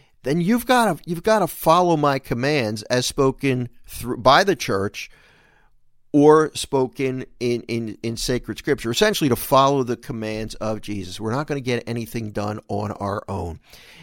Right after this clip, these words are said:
We can look at this in, in, in so many different levels, but what I would recommend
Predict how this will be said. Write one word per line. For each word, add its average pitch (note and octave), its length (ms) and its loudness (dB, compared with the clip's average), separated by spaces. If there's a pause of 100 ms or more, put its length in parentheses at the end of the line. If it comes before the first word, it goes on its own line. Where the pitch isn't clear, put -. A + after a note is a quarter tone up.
(160)
We F3+ 240 -4
can F#3+ 180 4
look F#3 260 2
at - 180 -4
this C#3+ 260 -2
in, A2+ 220 -8
in, A#2 400 -8
in B2 120 -4
so G#3 220 2
many F3+ 160 2
different B2+ 340 -2
levels, A2+ 460 2 (400)
but D3+ 320 6
what D3 320 4
I F#3 140 8
would D3+ 100 2
recommend G2+ 560 -6